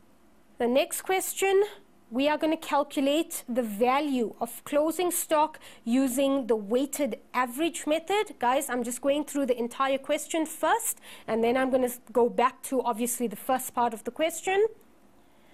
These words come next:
The third question, you are then asked which method of stock valuation would you advise the owner to use? In other words,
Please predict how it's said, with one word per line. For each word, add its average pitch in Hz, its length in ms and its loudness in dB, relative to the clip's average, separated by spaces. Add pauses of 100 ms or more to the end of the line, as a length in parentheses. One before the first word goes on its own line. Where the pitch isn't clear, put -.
(880)
The 233 120 -4
third 370 440 2
question, 359 760 0 (1160)
you 262 160 4
are 254 80 4
then 302 300 2
asked 294 500 0
which 247 380 -2
method 311 640 0
of 247 100 -2
stock 339 400 -2
valuation 277 880 0
would 240 200 0
you 262 380 2
advise 226 960 0 (280)
the - 180 -4
owner 269 260 4
to 262 220 -4
use? 277 480 4
In 240 80 2
other 233 180 2
words, 247 380 2